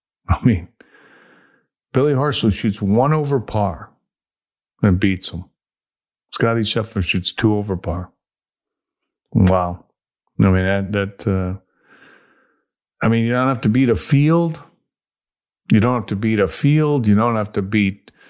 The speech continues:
you know, Tiger Woods in his heyday. You don't have to beat Dustin Johnson, Justin Thomas, Jon Rahm, uh, Bryson DeChambeau. You don't have to beat any of these guys. You gotta beat Billy Horschel.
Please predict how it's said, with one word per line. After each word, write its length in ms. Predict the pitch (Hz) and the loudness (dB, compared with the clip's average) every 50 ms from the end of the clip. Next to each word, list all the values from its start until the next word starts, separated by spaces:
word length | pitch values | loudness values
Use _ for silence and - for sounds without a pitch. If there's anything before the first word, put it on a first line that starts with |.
| - - - - - _ _ _ - | -20 -20 -20 -20 -20 _ _ _ 0
you 100 | - 104 | 2 2
know, 300 | 98 95 90 90 90 92 - - | 4 2 2 0 -4 -6 -8 -6
Tiger 380 | - 117 131 131 123 113 113 | -2 -2 -2 0 0 -2 0
Woods 280 | 113 123 127 123 107 104 | 0 0 0 0 0 0
in 80 | 101 | 0
his 200 | 95 92 85 - | 0 0 -2 -2
heyday. 540 | - 117 131 139 131 123 131 127 127 123 120 | -2 0 0 0 0 0 -2 -2 -2 -2 -2
You 120 | 117 110 107 | 0 0 0
don't 220 | 110 110 113 110 | 0 0 0 -2
have 120 | 104 98 | -2 -4
to 80 | - 104 | -4 -2
beat 280 | 101 98 92 95 98 107 | -2 -2 -4 -4 -4 -2
Dustin 420 | 120 113 110 - - - 107 101 | 0 0 0 -2 -2 2 2 2
Johnson, 560 | 95 110 113 120 127 127 113 - 117 113 101 | 2 2 0 0 0 -2 -2 -2 0 2 2
Justin 460 | 98 110 113 113 - - - 98 90 | 2 2 0 0 -2 -4 -4 -4 -4
Thomas, 480 | 85 - 110 117 120 120 120 113 98 - | -2 -2 -2 -2 -2 -2 -4 -4 -4 -4
Jon 380 | - - 110 110 110 107 101 98 | -4 -2 -2 0 0 0 0 0
Rahm, 600 | 98 101 113 123 131 131 127 120 113 104 95 92 | -2 -2 -2 -2 -2 -2 -2 0 2 2 2 2
uh, 320 | 90 87 87 87 87 85 | 0 -2 -4 -6 -6 -6
Bryson 560 | 85 101 107 107 107 117 120 117 - 110 104 | -8 -4 -2 0 2 2 2 0 0 2 2
DeChambeau. 1080 | 101 107 104 101 - - 101 98 92 87 92 113 120 123 123 123 120 113 107 98 98 - _ - | 2 2 0 -2 -2 -2 -2 -2 0 -2 0 0 0 0 0 0 0 0 0 -2 -2 -6 _ -2
You 100 | 131 127 | -2 0
don't 100 | 131 143 | 0 0
have 140 | 147 120 - | -2 -2 -2
to 80 | 107 | -2
beat 240 | 101 120 120 113 107 | 0 0 -2 -4 -2
any 220 | - 135 160 196 | 0 2 4 4
of 80 | 208 190 | 4 4
these 180 | 135 95 87 - | 4 2 0 0
guys. 300 | - 87 78 78 82 117 | -2 -2 -4 -2 -2 -2
You 60 | 123 | 0
gotta 160 | 139 135 123 | 0 0 0
beat 360 | 117 120 107 95 95 - - | 0 0 0 0 -2 -6 -2
Billy 300 | - 131 147 165 180 180 | 0 2 4 4 2 2
Horschel. 640 | 160 135 143 147 147 143 131 - - - - - - | 2 0 0 0 0 -2 -2 -4 -6 -8 -10 -14 -18